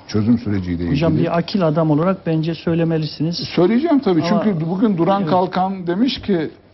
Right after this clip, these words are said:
Speaker 1: "Kürtler niye silah bıraksın? Türk ordusu silah bıraksın." Bu noktaya getirdiler işi. Yani biz bir yandan hani hep burada, e, bu Nevruz'da acaba bir müjde verebilir miyiz? Çünkü çözüm sürecinin, e,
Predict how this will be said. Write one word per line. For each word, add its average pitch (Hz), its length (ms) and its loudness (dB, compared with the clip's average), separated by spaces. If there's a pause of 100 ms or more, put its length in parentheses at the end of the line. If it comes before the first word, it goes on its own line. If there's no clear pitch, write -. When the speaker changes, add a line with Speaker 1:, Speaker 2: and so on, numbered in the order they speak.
(120)
Speaker 1:
"Kürtler 127 500 -2
niye 110 180 0
silah 202 360 0
bıraksın? 143 400 0
Türk 175 280 -6
ordusu 101 380 -6
silah 87 300 -12 (140)
bıraksın." 139 440 -10
Bu 262 80 -2
noktaya 120 380 -6
getirdiler 95 580 -6
işi. 85 260 -12 (440)
Yani 123 300 2
biz 151 220 0
bir 165 60 0
yandan 165 420 2 (380)
hani 160 140 -2
hep 160 140 0 (100)
burada, 151 500 2
e, 143 160 -6 (760)
bu 156 140 2
Nevruz'da 147 520 2
acaba 135 500 0
bir 139 60 2
müjde 131 420 2
verebilir 123 420 2
miyiz? 123 360 2 (360)
Çünkü 175 260 -4
çözüm 175 300 0
sürecinin, 147 640 2
e, 131 60 4